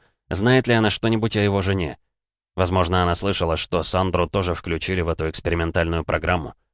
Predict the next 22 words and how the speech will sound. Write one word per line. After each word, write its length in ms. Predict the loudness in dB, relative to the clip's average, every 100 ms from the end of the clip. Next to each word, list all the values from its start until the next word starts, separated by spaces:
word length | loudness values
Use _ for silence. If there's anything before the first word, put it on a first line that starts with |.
| _ _ _ _
Хотя 200 | -2 2
это 200 | 2 4
и 80 | 4
вызовет 400 | 4 2 0 2
миллион 380 | 2 4 4 4
новых 260 | 2 2
вопросов, 600 | 0 2 2 2 2 -4 _ _ _
но 160 | -2 0
хотя 240 | 0 0
бы 120 | 4 2
объяснит 480 | 2 0 0 -2
ее 240 | -2 -2 0
местонахождение 920 | 0 -2 -2 0 -2 -2 -2 -2 -2
в 80 | -2
последние 500 | -2 0 -2 -4 -4
недели 460 | -6 -4 -4 -2
и 180 | -4 -8
поведение. 720 | -8 -6 -6 -4 -4 -4 -8 -14 _ _ _ _ _ _ _ 0
Номер 280 | 2 4
был 180 | 4 2
таким 240 | 2 0 2
маленьким, 560 | 2 2 0 -2 -4